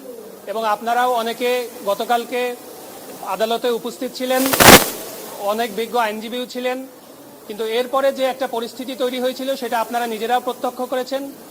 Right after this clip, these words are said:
সেখানে জনাব ইশরাক হোসেনের পক্ষে যে আইনজীবীরা ছিলেন তারা সেখানে তখন আদালতকে এক ধরনের আনডিউ প্রেশার, আহ, দেওয়ার একটা চেষ্টা করেছেন। এবং আজকে যখন আদালতে আদেশের জন্য দিন ধার্য ছিল,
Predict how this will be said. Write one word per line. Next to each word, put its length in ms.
সেখানে 340
জনাব 260
ইশরাক 300
হোসেনের 360
পক্ষে 280
যে 100
আইনজীবীরা 460
ছিলেন 360
তারা 180
সেখানে 340
তখন 360
আদালতকে 480
এক 260
ধরনের 320
আনডিউ 560
প্রেশার, 380
আহ, 720
দেওয়ার 320
একটা 180
চেষ্টা 320
করেছেন। 420
এবং 400
আজকে 400
যখন 320
আদালতে 640
আদেশের 380
জন্য 240
দিন 220
ধার্য 280
ছিল, 220